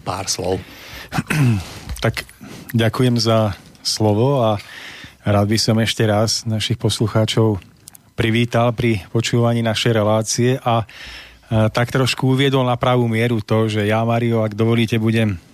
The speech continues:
Speaker 2: spoločne s vami takým spolumoderátorom a <clears throat> urobíme to tak, že našim hlavným hosťom <laughs> bude práve pán Svoboda, pretože je to človek, ktorého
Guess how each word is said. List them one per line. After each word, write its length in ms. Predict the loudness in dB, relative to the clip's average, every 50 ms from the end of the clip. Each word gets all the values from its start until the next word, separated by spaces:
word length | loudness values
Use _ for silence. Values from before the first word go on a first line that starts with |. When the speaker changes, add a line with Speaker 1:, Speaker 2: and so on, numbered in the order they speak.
| -10 -6
Speaker 2:
spoločne 640 | -6 -2 0 2 2 2 2 0 0 0 0 0 0 -4 -6 -6
s 160 | -6 -4 0 0
vami 240 | 2 2 2 2
takým 320 | 0 0 -2 -2 0 -2 0
spolumoderátorom 1400 | 0 0 0 2 2 2 4 2 0 -2 -4 -4 -2 -2 0 0 0 0 0 0 0 0 2 2 0 0 -2 -6 -12 -20 -20 -18 -18 -18 -18 -20 -14 -6
a 240 | -2 2 2 2 0 0 0 2
<clears throat> 240 | 4 4 4 2 2
urobíme 400 | 2 2 2 2 2 2 2 0
to 160 | 0 -2 -2
tak, 320 | 0 0 0 0 0 0 0
že 240 | 0 2 2 0 -2 -8 -16 -10 -6
našim 640 | -4 -2 0 0 0 0 0 0 0 0 0 -4 -8 _ _ _ -20 -20 -10
hlavným 480 | -4 0 2 2 2 2 2 2 2 2
hosťom 560 | 0 -2 -2 -2 -2 0 2 2 2 2 0 -2 -2 -2
<laughs> 200 | 0 0 2 2
bude 160 | 2 0 0
práve 380 | -2 0 0 0 2 0 -2 -2
pán 320 | -4 -4 -4 -4 -4 -6 -10 _
Svoboda, 600 | -10 -10 -6 -6 -4 -2 -2 -2 -2 0 -2 -4 -4 -8 -14 -20 -20 -18 -18 -18 -18 -18 -20 -20 -20 -20 -20 -20 -20 -20 _ _ -10
pretože 560 | -4 -2 -2 -2 0 -2 0 2 2 2 2 0 -4 _ -20 _ _ _ _ _ _ _ _ _ _ _ -20 -20 -20 _ _ _ -6 -2 0
je 260 | 2 2 2 2 0
to 80 | 0 -2 -2
človek, 400 | 0 2 2 2 2 2 -2 -4
ktorého 640 | -6 -2 0 2 2 2 2 2 2 2 2 0